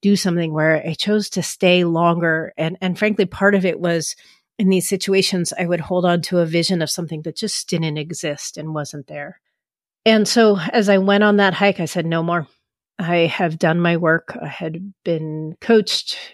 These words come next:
I'd been to therapy. I'd done professional development work. But frankly, because of my line of work, which was now moving into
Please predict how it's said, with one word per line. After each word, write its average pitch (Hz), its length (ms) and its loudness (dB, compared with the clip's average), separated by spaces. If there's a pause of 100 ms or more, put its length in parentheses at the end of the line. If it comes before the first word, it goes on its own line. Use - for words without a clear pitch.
I'd 139 220 -12
been 147 180 -6
to 135 120 -4
therapy. 190 640 2
I'd 151 140 2
done 147 320 -6
professional 156 560 -4
development 202 520 2
work. 180 220 2
But 180 160 -2
frankly, 185 360 0
because 202 500 -2
of 185 80 2
my 156 160 2
line 156 260 -2
of 151 60 -2
work, 147 240 -2
which - 200 -6
was 151 200 -2
now 160 180 2
moving 156 360 2
into 151 560 0